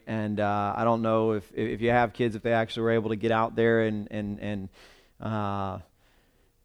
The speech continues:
and endure all of the weather. Uh, we'd had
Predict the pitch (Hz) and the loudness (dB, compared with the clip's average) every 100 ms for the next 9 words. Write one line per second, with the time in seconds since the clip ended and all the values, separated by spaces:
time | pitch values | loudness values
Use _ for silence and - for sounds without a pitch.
0 | - - - 120 110 104 123 120 117 117 | -16 -10 -2 0 0 2 4 6 6 4
1 | 117 101 113 127 131 131 127 113 131 120 | 4 0 4 4 6 4 4 2 -4 -2
2 | 110 104 98 - 120 135 123 120 113 | 0 -2 -4 -8 2 2 6 4 4